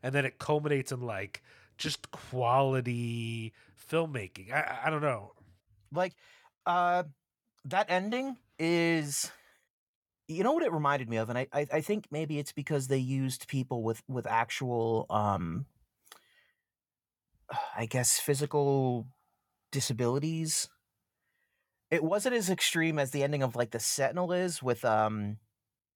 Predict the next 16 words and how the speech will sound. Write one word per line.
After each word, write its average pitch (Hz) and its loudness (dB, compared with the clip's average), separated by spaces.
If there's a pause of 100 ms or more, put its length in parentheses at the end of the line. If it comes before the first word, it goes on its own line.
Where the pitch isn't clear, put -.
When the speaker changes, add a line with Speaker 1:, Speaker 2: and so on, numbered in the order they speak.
(720)
Speaker 2:
holy 180 4
shit, - 4
how 175 2
the 185 -2
fuck, 180 -2 (160)
the 165 0
guy, 269 0
fucking 359 0
Mickey 349 2
from 170 0
Rocky. 170 -4 (540)
Um, 143 2
Speaker 1:
Oh, 135 2
okay, 143 0
sure. 135 -2 (960)
Speaker 2:
Yeah. 180 0